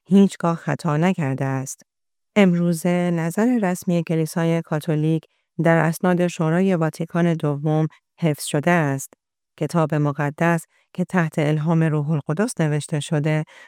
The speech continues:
خدا را همچون نویسنده خود دارد.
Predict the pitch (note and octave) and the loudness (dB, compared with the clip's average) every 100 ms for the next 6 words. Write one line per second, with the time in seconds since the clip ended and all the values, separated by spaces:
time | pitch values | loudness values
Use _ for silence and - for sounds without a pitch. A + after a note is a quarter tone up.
0 | - - E3+ D#3+ D3+ D3 D#3+ D3 E3 D3+ | -8 -2 2 2 2 0 0 0 0 0
1 | C#3+ D3 - D3 D3+ D3+ D3 C#3+ G#3 F3+ | 0 -2 -2 -2 0 0 -2 -2 -2 0
2 | C#3 C3+ C3+ C#3 | -2 -2 -2 -4